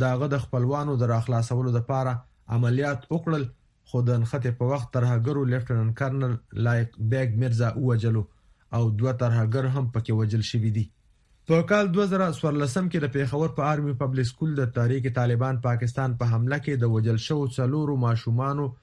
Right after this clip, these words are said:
او د سکول د یو استاد مور د پېښور های کورټ ته خواست کړی چې عدالت د حکم وکړي چې دوی په اعتماد کې د اخیستل کېدو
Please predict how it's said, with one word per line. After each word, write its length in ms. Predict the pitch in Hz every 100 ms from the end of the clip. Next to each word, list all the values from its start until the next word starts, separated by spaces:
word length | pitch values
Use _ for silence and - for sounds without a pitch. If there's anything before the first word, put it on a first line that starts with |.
| _ _
او 140 | 117 117
د 120 | 117
سکول 340 | 117 - 156
د 40 | 131
یو 200 | 123 117
استاد 400 | 113 - 135 131 120 - -
مور 480 | 107 123 147 143 120 _ -
د 160 | 110 113 113
پېښور 400 | 117 117 123 135
های 240 | 127 117 117
کورټ 280 | - 139 120
ته 60 | 117
خواست 400 | 131 135 120 -
کړی 180 | 165 147 - - - _ -
چې 60 | 143
عدالت 400 | 139 143 165 165 -
د 20 | 156 175
حکم 260 | 170 151
وکړي 280 | 143 143 139 120 _ _ _ _ -
چې 80 | 139 135
دوی 140 | 185
په 140 | 160 147
اعتماد 500 | 139 139 147 160 160
کې 100 | 165
د 60 | 135
اخیستل 560 | 123 120 120 123 139 131
کېدو 380 | 123 120 127